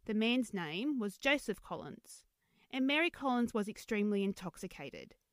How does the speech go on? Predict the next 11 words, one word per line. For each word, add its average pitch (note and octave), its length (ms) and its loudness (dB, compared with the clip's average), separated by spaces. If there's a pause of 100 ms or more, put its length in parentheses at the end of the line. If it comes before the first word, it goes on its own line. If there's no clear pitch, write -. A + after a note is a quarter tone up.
(380)
She - 140 -6
also D4+ 320 0
appeared B3+ 440 0
to A#3+ 100 -2
have G#3 120 -4
been G#3 200 0
hit A3 320 -2
in A#3+ 140 2
the A#3 80 -2
face F#3 360 -4
repeatedly. G3+ 840 -4